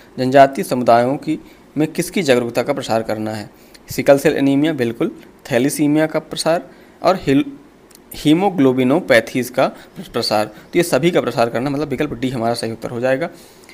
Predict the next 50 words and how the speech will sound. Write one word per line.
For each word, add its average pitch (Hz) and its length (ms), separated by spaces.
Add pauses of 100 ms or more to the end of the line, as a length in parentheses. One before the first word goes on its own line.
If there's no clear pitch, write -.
(460)
भारत 135 220
सरकार 156 320
के 165 80
द्वारा 160 260 (180)
टारगेट 123 280
किया 160 200
गया 165 180
है 180 60
दो 135 140
हज़ार 123 200
सैंतालीस 120 440
तक 139 120
इसे 127 160
समाप्त 123 340
करने 147 260
का। 160 140 (320)
शुरू 165 260
कहाँ 180 240
से 175 100
किया 175 160
गया? 185 120
तो 170 80
यह 139 60
शुरू 135 220
किया 123 200
गया 120 180
था 165 200 (220)
शहडोल 127 400
जिले 107 240
से। - 200 (880)
अगला 190 180
प्रश्न 220 260
है, 247 140
भारतीय 151 420
सेना 143 340
की - 160
अग्निपथ 147 440
योजना 127 300
के 131 100
अंतर्गत 123 400
अग्निवीरों 123 520
की 156 140
नियुक्ति 123 360
के 131 80
लिए 151 100
संशोधित 127 540
आयु 120 260
वर्ग 127 280
क्या 113 120
है? 113 180